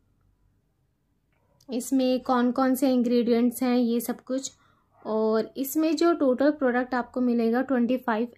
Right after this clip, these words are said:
एम एल का मिलेगा, यहाँ पे मेंशन है। हिंदुस्तान यूनिलीवर का ये प्रोडक्ट है और इसका प्राइस मैंने आपको बता दिया, हाँ, फ़ाइव ट्वेंटी फ़ाइव रुपीज़ इसका प्राइस है, but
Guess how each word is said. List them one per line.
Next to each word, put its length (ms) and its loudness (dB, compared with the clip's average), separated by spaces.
एम 160 -4
एल 100 -4
का 120 -4
मिलेगा, 340 0
यहाँ 240 -2
पे 140 -6
मेंशन 420 -2
है। 180 -2
हिंदुस्तान 580 2
यूनिलीवर 540 4
का 120 -4
ये 140 0
प्रोडक्ट 500 -8
है 220 -6
और 800 -4
इसका 440 -2
प्राइस 360 -2
मैंने 160 -2
आपको 220 -8
बता 280 -6
दिया, 180 -4
हाँ, 240 -2
फ़ाइव 180 -2
ट्वेंटी 480 -4
फ़ाइव 300 -2
रुपीज़ 380 -4
इसका 220 -6
प्राइस 380 -6
है, 180 -2
but 260 -2